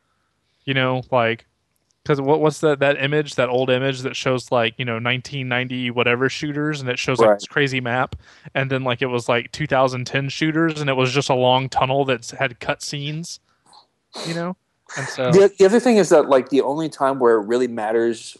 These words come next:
Speaker 2: when you're by yourself is that there is a point in the mission, it's, like, the second mission, where, um, you're getting attacked by waves of enemies. And it, it matters that you're by yourself because you don't have anybody to, to cover your,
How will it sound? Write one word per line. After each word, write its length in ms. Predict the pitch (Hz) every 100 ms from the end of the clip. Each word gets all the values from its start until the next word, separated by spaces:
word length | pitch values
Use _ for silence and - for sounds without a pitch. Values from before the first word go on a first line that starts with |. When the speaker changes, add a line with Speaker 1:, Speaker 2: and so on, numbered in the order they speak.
| _
Speaker 2:
when 560 | 131 117 117 113 120 120
you're 540 | 110 110 110 110 -
by 200 | 135 117
yourself 580 | 113 107 - 113 113 - -
is 200 | 117 113
that 340 | 110 107 -
there 180 | 117 113
is 100 | 107
a 60 | 113
point 440 | _ 123 123 110
in 460 | - 117 110 110 110
the 60 | 110
mission, 580 | 139 - 113 107 131 - - _ _
it's, 100 | -
like, 140 | 110
the 80 | 139
second 460 | - 143 - - 110
mission, 400 | 113 107 101 104
where, 520 | 110 110 107 107 - _ _ _ _ -
um, 480 | 120 107 104 104 - -
you're 140 | 135 127
getting 200 | 127 120
attacked 400 | - - - 117
by 100 | 107
waves 420 | 101 110 104 101
of 100 | 120
enemies. 480 | 190 190 - - - _ _ _ _ _ _ -
And 540 | 131 120 113 110 110 -
it, 260 | 139 135 120
it 120 | 127
matters 360 | 123 131 135 123
that 120 | 120
you're 80 | 120
by 120 | 120
yourself 380 | 113 - 147 -
because 240 | 131 113
you 80 | 113
don't 140 | 117
have 100 | 117
anybody 340 | 113 113 107 104
to, 240 | - 104
to 140 | 95 104
cover 200 | - 101
your, 220 | 92 92